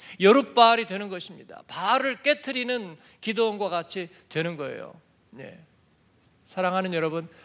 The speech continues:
우상을 멀리하는 저와 여러분 되길 바랍니다. 왜인가? 우리는 교회 안에 교회이기 때문입니다.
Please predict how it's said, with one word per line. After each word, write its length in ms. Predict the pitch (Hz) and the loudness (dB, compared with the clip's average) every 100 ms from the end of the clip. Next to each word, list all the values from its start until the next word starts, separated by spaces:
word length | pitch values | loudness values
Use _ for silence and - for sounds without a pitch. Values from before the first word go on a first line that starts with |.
| - - - | -20 -14 -2
우상을 460 | 185 214 208 214 - - | 0 2 2 0 -2 -6
멀리하는 580 | 165 190 214 202 196 190 | 6 8 8 4 4 -2
저와 180 | - 170 | -4 -2
여러분 240 | 170 160 | -2 -6
되길 240 | 156 151 156 | -8 -8 -8
바랍니다. 720 | 139 135 131 127 - 76 180 _ - - | -8 -8 -10 -14 -14 -16 -20 _ -20 -10
왜인가? 600 | 151 202 262 262 240 160 | 2 4 4 4 4 4
우리는 360 | 190 247 269 240 | 2 0 -2 0
교회 260 | 208 240 | 4 6
안에 200 | 233 226 | 6 2
교회이기 560 | 220 190 208 196 180 - | -2 -2 0 -2 -4 -4
때문입니다. 640 | 214 214 180 151 135 107 | -4 -4 -8 -10 -10 -12